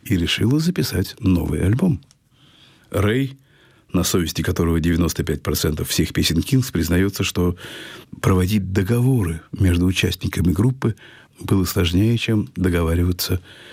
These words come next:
между странами в Организации Объединенных Наций.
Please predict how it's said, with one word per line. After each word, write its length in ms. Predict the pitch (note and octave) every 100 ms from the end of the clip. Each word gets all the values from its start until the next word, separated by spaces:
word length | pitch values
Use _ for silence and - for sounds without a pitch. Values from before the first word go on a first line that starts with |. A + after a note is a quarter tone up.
| - G2+
между 240 | F2 E2+
странами 580 | - E2+ E2+ E2 F2+ F2+ - - -
в 100 | F2+
Организации 680 | E2+ E2+ E2+ D#2 F2 - E2+
Объединенных 480 | E2+ D#2+ D#2 E2+
Наций. 320 | - - -